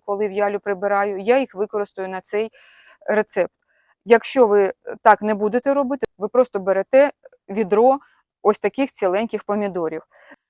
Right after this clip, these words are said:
Зелень. Зелені багато намагаюсь взяти, тому що тоді борщ получається дуже-дуже ароматний і дуже насичений, гарний смак має.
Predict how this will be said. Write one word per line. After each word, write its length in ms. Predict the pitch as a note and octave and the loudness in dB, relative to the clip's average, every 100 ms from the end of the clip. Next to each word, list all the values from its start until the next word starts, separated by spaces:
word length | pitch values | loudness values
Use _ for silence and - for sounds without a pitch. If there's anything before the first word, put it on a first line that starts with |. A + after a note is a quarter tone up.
| _ _ | _ _
Зелень. 580 | - G#3 B3 G#3 G3+ G3+ - | -4 6 8 8 2 -4 -4
Зелені 520 | F#3+ C4 C#4 A#3+ G#3+ | 4 6 6 4 0
багато 520 | G3+ G#3+ G#3+ G#3 B3+ | 0 4 4 4 2
намагаюсь 520 | B3+ B3+ B3+ C4+ C4 | 2 0 0 0 -2
взяти, 360 | A#3+ C4 C4 C4+ | 0 0 0 -4
тому 320 | G#3+ G#3+ A#3 | -4 -4 -4
що 180 | - G3+ | -6 -6
тоді 460 | G3+ G3+ A3+ A3+ F#3 | -4 -6 -4 -6 -6
борщ 340 | F#3 A#3 - | 2 2 2
получається 680 | F#3+ F#3+ F#3+ A#3+ A3 G3 F#3 | -6 -6 0 2 2 0 -6
дуже-дуже 720 | F3+ A3+ G3 F3 F#3 G#3 F#3 | -4 -4 -4 -8 -6 -6 -4
ароматний 640 | - F#3 F#3 A3+ C4 A#3 G#3+ | -4 -4 -4 -2 -2 -4 -12
і 60 | F#3+ | -12
дуже 300 | E3+ A#3 G3+ | -8 -6 -6
насичений, 680 | F#3+ F#3 - G#3+ G#3 G3 F#3 | -8 -8 -8 -8 -8 -10 -4
гарний 420 | F#3 G3+ G3+ F#3+ | 0 0 -2 -10
смак 320 | - G3+ F3+ - | -6 -2 -2 -2
має. 320 | F3+ F3 F#3 | -10 -10 -12